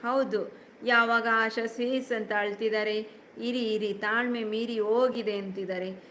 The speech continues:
ತಾಳ್ಮೆ ಬೇಡ, ಕಳ್ಕೊಬೇಡಿ ಶಾಲಿನಿ ಸಿಸ್ಟರ್. ತಾಳ್ಮೆ ಇದ್ದಷ್ಟು ಭಾಳ ಒಳ್ಳೇದು ನಮ್ಗೆ.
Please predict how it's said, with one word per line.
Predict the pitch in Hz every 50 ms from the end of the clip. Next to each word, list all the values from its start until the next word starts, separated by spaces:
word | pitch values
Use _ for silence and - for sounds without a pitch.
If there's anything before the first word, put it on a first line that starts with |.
| - - - -
ತಾಳ್ಮೆ | - 220 220 226 240 233 233 226
ಬೇಡ, | 208 196 208 214 214 214 208 208 208 208 202 202
ಕಳ್ಕೊಬೇಡಿ | 220 202 208 208 254 240 220 220 214 208 202
ಶಾಲಿನಿ | 202 208 196 196 196 196 196 196 190
ಸಿಸ್ಟರ್. | 190 190 185 - 196 190 180 -
ತಾಳ್ಮೆ | 208 196 208 220 226 233 240 220
ಇದ್ದಷ್ಟು | 208 214 185 226 226 226 226 - - 254
ಭಾಳ | 202 196 202 196 208 214 233 233
ಒಳ್ಳೇದು | 226 214 202 190 196 190 170 190 190
ನಮ್ಗೆ. | 190 185 185 185 175 180 185 190